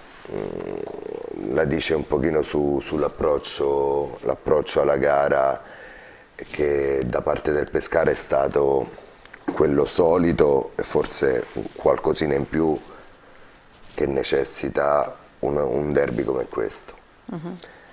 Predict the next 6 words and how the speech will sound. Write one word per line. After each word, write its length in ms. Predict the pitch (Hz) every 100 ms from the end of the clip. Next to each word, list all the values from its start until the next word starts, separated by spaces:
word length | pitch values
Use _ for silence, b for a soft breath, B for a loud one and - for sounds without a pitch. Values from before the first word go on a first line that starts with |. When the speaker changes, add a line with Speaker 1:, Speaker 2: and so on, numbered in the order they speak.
| B
Speaker 1:
L'Acqua 260 | - 78 -
e 20 |
Sapone 480 | - 69 73 78 73
invece 600 | 71 69 69 76 69 67
ha, 300 | 67 67 67
mm, 400 | 65 64 58